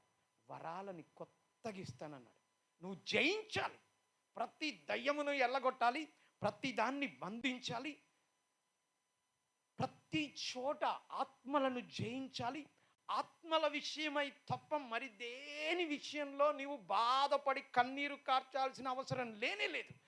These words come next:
నీ మనసు చిరాకు పడాల్సిన అవసరం లేనే లేదు. నీ మనసు కోపం తెచ్చుకోవాల్సిన అవసరం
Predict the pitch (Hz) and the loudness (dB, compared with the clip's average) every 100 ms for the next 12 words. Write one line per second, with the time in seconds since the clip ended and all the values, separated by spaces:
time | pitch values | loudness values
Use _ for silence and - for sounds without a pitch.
0 | _ - 247 254 226 254 311 - 311 - | _ -6 -4 -4 2 2 2 0 -2 2
1 | 269 254 294 294 - 277 269 269 277 269 | 4 6 6 4 0 4 4 4 0 0
2 | 262 - 285 269 233 240 381 427 403 269 | 0 -2 0 0 -4 2 4 4 0 -2
3 | - - - 220 269 247 254 302 - - | -6 -20 -20 -6 -4 0 0 0 -6 -8
4 | - 247 294 320 302 294 - 285 262 269 | 2 4 6 2 -2 -4 -4 2 2 2
5 | 254 240 269 - 277 - | -2 0 0 -2 -4 -4